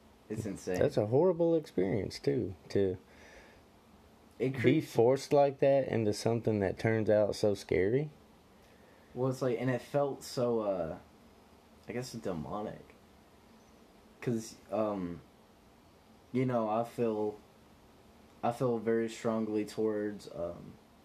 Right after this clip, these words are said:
Speaker 1: Christ as my Lord and Savior and all that stuff. So for me, I think that's what made me the most uncomfortable, is it was spiritually uncomfortable. Is,
Speaker 2: Yeah.
Speaker 1: was the scariest part about it, 'cause I understood something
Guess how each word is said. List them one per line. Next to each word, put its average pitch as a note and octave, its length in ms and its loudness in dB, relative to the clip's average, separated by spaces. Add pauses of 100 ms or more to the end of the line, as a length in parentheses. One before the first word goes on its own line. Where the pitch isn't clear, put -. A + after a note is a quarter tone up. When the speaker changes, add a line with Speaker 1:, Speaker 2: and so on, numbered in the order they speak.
(460)
Speaker 1:
Christ A2 480 -2
as A2 140 -16
my G#2+ 100 -4
Lord G#2 220 -2
and G#2+ 80 -6
Savior G2+ 420 -2
and G#2 80 -4
all G2+ 140 -2
that G2 160 -2
stuff. F#2 240 -4
So G#2+ 180 -4
for F#2 160 -8
me, A2 480 0 (720)
I A2+ 120 -2
think B2 240 -2
that's A2+ 200 -2
what G#2+ 120 -2
made G2+ 220 -2
me G2+ 120 -4
the G2 120 -6
most G2 260 -2
uncomfortable, G#2 760 -4
is G#2 260 -2
it G#2 120 -4
was F#2 140 -8
spiritually G2 760 -4
uncomfortable. D#2 720 -12 (1300)
Is, G#2 380 -2
Speaker 2:
Yeah. F#2 280 0 (220)
Speaker 1:
was A#2 260 -2
the G#2+ 80 -6
scariest A2 520 -2
part A2 140 -2
about G#2 300 -2
it, F#2+ 140 -6
'cause G#2 180 -10
I G2 120 0
understood G#2 680 -2
something F#2+ 480 -6